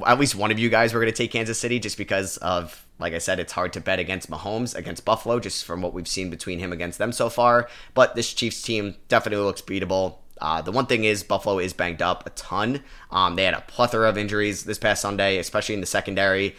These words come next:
which obviously is not something you want when you're going up against Mahomes.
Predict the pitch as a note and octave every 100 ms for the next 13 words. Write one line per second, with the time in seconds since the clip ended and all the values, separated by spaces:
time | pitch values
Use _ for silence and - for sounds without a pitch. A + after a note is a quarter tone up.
0 | - - G2+ - E2+ F#2 - G2 F#2 -
1 | - F#2+ F#2+ F#2+ F#2 F#2+ F#2 F2+ F#2+ F#2+
2 | F2+ F#2+ F#2 G2 G2+ G2+ G2+